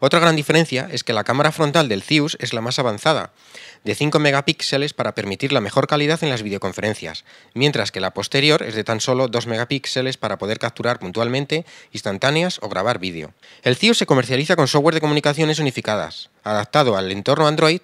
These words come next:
de modo que es posible correr el sistema de videoconferencia de telepresencia de Cisco, la herramienta de colaboración Webex y otras aplicaciones como Cisco Quad y Cisco Show.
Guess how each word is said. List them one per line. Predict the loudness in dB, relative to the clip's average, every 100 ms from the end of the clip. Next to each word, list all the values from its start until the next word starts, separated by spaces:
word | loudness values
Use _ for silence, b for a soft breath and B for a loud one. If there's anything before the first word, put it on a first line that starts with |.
| -6
de | -4
modo | 0 0
que | 0
es | -2
posible | -2 0 0
correr | 0 0 0
el |
sistema | -2 -2 0 0
de | -2 -4
videoconferencia | -4 -2 0 0 0 2 0
de | 0
telepresencia | -2 -4 -4 -4 -2
de | -2 -2
Cisco, | -6 -8 -12 -18 B B
la | -2
herramienta | 0 2 2 2
de | 2
colaboración | 4 2 2 0 0 0
Webex | 2 4 2 -4 B B B
y |
otras | 0 2 -2
aplicaciones | -2 -2 0 2 0
como | -2 -6
Cisco | -2 -2 0 2
Quad | 4 2 0
y | -8
Cisco | -6 -4 -4
Show. | -4 -4 -4